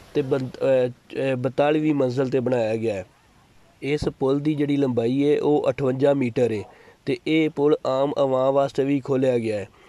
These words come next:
ਤੇ ਆਮ ਬੰਦਾ ਵੀ ਪਾਸ ਲੈ ਕੇ ਇਸ ਪੁਲ 'ਤੇ ਜਾ ਸਕਦਾ ਹੈ। ਇੱਕ ਦਿਨ ਦੇ ਵਿੱਚ ਸਿਰਫ ਚੌਦਾਂ ਸੌ ਬੰਦਿਆਂ ਨੂੰ ਹੀ ਇਸ ਪ-, ਪੁਲ 'ਤੇ ਜਾਣ ਵਾਸਤੇ ਪਾਸ ਜਾਰੀ ਕੀਤੇ ਜਾਂਦੇ ਨੇ ਤੇ ਆਮ ਤੌਰ 'ਤੇ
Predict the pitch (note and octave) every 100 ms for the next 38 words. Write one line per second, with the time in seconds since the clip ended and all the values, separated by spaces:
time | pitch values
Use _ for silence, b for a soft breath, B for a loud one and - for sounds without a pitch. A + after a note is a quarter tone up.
0 | B B B _ _ - - C#3 B2+ C3+
1 | D3 C#3 C3+ C#3 C#3+ D3 C3 B2 C3+ C3
2 | B2 B2 C#3+ - C3 C#3+ - B2+ B2+ B2+
3 | C#3+ D3+ B B C3 C3 B2 C3+ B2 A#2
4 | G#2 - - _ _ _ _ - - C#3
5 | C3+ D#3+ C3+ D3 D3+ D#3+ C#3 B2 - C#3+
6 | D3+ D3 C#3 - D#3+ D3+ - B2+ C3 D3
7 | D#3+ C#3 B2+ A#2+ C#3 C3+ C#3 - C3+ C3+
8 | - C3 B2+ - C3 C3+ C#3 C3+ B2+ A#2
9 | B2+ B2+ C3 - B2+ B2+ A#2+ C3+ C3 A#2
10 | B2 A2+ - B2 A#2 A2 G#2+ G#2 B B
11 | B - - C3+ D3+ D#3 C#3+ C#3 C3+ D3+